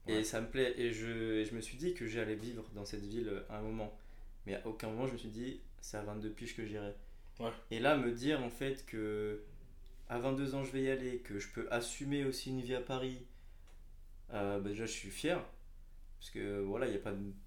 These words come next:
Speaker 1: non plus tout le monde qui peut se permettre, même si, voilà, tu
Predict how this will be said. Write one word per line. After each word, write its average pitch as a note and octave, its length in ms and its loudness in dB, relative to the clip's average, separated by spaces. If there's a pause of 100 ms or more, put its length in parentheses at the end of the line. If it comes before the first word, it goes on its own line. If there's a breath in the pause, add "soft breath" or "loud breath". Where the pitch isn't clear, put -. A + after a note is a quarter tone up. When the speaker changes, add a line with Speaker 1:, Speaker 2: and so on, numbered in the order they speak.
(140)
Speaker 1:
non A#2 180 -2
plus A#2 200 -8
tout - 180 -8
le A#2+ 60 -2
monde A#2+ 280 0
qui - 140 -8
peut A#2+ 240 0
se A#2 80 -2
permettre, A2 600 -4
même G#2 200 -4
si, - 200 -6
voilà, G#2+ 200 -2
tu - 120 -8